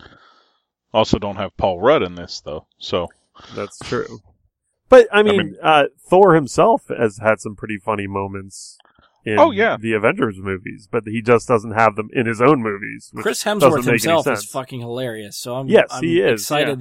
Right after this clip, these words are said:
Speaker 3: that he
Speaker 2: You've
Speaker 3: gets a
Speaker 2: seen
Speaker 3: chance
Speaker 2: Vac-,
Speaker 3: to
Speaker 2: you've seen Vacation. He's hilarious in that.
Speaker 3: Yeah.
Speaker 1: I mean, it, don't get me wrong, the first Thor movie,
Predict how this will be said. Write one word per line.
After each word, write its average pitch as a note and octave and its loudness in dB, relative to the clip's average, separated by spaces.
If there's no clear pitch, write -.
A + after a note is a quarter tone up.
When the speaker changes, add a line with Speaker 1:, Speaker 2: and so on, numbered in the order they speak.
Speaker 3:
that A2 -10
he C3 -10
Speaker 2:
You've B2 -8
Speaker 3:
gets B2 -8
a A#2 -14
Speaker 2:
seen D#3+ -6
Speaker 3:
chance B2+ -4
Speaker 2:
Vac-, B2 -4
Speaker 3:
to A2+ -14
Speaker 2:
you've C#3 -18
seen D#3 -12
Vacation. A2+ -12
He's G2+ -20
hilarious G2 -14
in - -20
that. - -20
Speaker 3:
Yeah. G#2+ -10
Speaker 1:
I C#3+ -2
mean, C#3 -12
it, C3+ -8
don't D#3 -2
get C#3+ -12
me A#2+ -4
wrong, G#2 -2
the F#2 -6
first C#3 -4
Thor A2 -2
movie, A2 -4